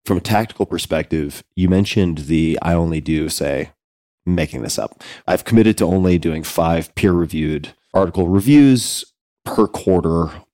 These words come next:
Really appreciate you thinking of me, but unfortunately I've already hit that and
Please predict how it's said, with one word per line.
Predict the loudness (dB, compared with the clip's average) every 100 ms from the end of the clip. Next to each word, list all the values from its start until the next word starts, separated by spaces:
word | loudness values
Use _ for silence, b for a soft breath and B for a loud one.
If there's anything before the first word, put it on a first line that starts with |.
| _
Really | 2 4
appreciate | 2 -2 -4 -4
you | -4
thinking | -6 -6 -6
of | -6 -6
me, | -8
but | -8 -6
unfortunately | -6 -8 -10 -8 -8
I've | -8
already | -8 -10
hit | -10 -10 -8
that | -8 -8 -14 _
and | -6 -6 -6 -10 -12 -14